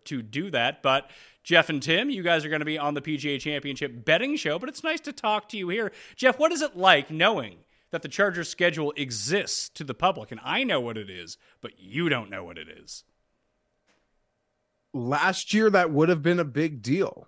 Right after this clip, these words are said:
Speaker 1: Oh,
Speaker 2: Like, I
Speaker 1: come on.
Speaker 2: probably would, I probably would have been like, "Tim, no, I don't know. I golfed today. Look at these, look at, look at, look at, look at this gross, look at this grossness."
Speaker 1: Look at those, look at those tries. You just been going to
Speaker 2: Oh,
Speaker 1: the gym and
Speaker 2: no,
Speaker 1: doing
Speaker 2: look
Speaker 1: the
Speaker 2: at, like,
Speaker 1: rope
Speaker 2: my
Speaker 1: pull?
Speaker 2: farmer's,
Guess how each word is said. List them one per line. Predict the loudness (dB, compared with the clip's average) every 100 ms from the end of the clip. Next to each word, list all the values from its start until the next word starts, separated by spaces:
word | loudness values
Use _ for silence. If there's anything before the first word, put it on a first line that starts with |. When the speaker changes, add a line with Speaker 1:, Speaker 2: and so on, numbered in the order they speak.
| _
Speaker 1:
Oh, |
Speaker 2:
Like, | -6 -2
I | 0
Speaker 1:
come | 0
on. |
Speaker 2:
probably | 2 2 2 4 4
would, | 6 4 0 _ _ -2
I | 0
probably | 2 2 4 6
would | 6
have | 6 6
been | 4
like, | 4 2 2
"Tim, | 2 2 4
no, | 6 6
I | 4
don't | 0 -2
know. | 0 0
I | 0
golfed | -2 -4 0 0 -2
today. | -2 2 4 2
Look | 0 -4
at | -10
these, | -10 -8 -4
look | -4 -2
at, | -4 -4
look | -2 -2 -4
at, | -12
look | -10 -10 -8 -12
at, | -14
look | -10 -10
at | -10 -12
this | -12
gross, | -12 -14 -4 0 0 -2 -8 -10 -12 -18 _ _ _ -8
look | -6
at |
this | -6
grossness." | -6 -8 -2 2 2 0 -8 -6 -8 -10 -16 -10
Speaker 1:
Look | -6
at | -4
those, | -4 -6
look | -6
at | -4
those | -4
tries. | -4 0 2 4 2 -2 -8 -8 _ _ _ _ _ -6
You |
just | -6
been | -2
going | 4 6
to | 6
Speaker 2:
Oh, |
Speaker 1:
the | 8
gym | 8 8
and | 10
Speaker 2:
no, | 8
Speaker 1:
doing | 8
Speaker 2:
look | 6
Speaker 1:
the |
Speaker 2:
at, |
like, | 6
Speaker 1:
rope | 6
Speaker 2:
my | 6
Speaker 1:
pull? | 6 6 4
Speaker 2:
farmer's, | 4 4 4 2 0